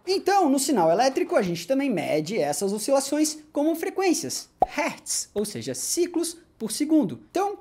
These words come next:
fechamos essa parte e essa compreensão já dá pra vocês terem uma noção e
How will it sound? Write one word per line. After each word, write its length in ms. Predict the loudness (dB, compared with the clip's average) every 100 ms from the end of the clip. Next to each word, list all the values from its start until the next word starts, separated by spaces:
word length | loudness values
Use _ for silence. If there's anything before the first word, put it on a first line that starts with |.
| -8
fechamos 340 | -2 2 2
essa 180 | 2 0
parte 400 | 0 0 0 -4 -10 -10
e 240 | -8 -8 -2
essa 240 | -2 0
compreensão 520 | -2 -4 -4 -4 -4 -2
já 120 | 0
dá 160 | 0
pra 120 | 0 -4
vocês 280 | -6 -8
terem 200 | -6 -6
uma 120 | -4 -4
noção 460 | -4 -2 -2 -4 -6 -8
e 160 | -6